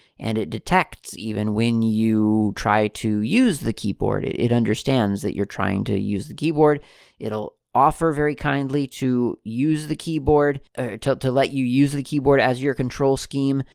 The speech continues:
but it does gently encourage you to attempt to learn the mouse, uh, controls. So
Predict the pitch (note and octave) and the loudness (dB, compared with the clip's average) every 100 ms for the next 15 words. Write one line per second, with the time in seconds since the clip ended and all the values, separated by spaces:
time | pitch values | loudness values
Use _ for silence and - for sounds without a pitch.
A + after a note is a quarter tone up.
0 | - B2+ C#3+ C#3 B2 D3 C#3 B2 - C#3+ | -8 0 4 4 4 4 4 -2 -10 -10
1 | C#3+ C3+ D3+ D#3 D3+ C3+ - D3 D3 C#3 | -2 0 0 2 2 2 2 4 4 2
2 | B2+ C#3 B2+ B2 A2+ - B2 - C#3+ B2 | 2 2 2 -2 -8 -6 -6 0 0 0
3 | - - C3 B2 B2+ B2 B2 A#2 A2 G#2 | -6 -2 0 4 4 4 4 2 0 0
4 | G#2 A2+ - - _ _ _ _ A2+ A2 | -4 -8 -12 -20 _ _ _ _ -6 -4
5 | A#2 A2 - F#2+ G#2+ C3+ - _ _ - | -4 -4 -2 -2 -2 -10 -18 _ _ -6
6 | C#3+ B2+ B2+ A#2+ | 2 4 4 2